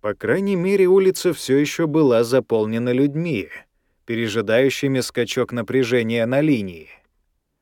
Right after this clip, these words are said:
Я огляделся в поисках кого-нибудь, кто мог бы мне помочь,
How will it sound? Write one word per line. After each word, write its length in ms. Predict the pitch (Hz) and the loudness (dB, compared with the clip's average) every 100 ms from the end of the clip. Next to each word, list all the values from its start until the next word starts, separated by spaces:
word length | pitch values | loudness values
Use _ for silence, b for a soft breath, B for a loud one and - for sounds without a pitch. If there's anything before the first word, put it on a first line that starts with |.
| _ _ | _ _
Я 260 | 123 156 151 | -4 0 2
огляделся 840 | 127 135 123 185 165 - 110 104 | 2 2 4 4 2 0 -2 -2
в 100 | - | -2
поисках 560 | - 143 - - 120 - | 2 2 2 -2 -4 0
кого-нибудь, 720 | 123 117 123 120 143 165 - | 0 2 0 -2 -2 -2 -4
кто 300 | - 139 123 | 0 2 4
мог 220 | 131 123 | 2 2
бы 120 | 127 | 0
мне 200 | 127 127 | 2 0
помочь, 520 | 143 156 170 113 - | 0 -2 0 0 -2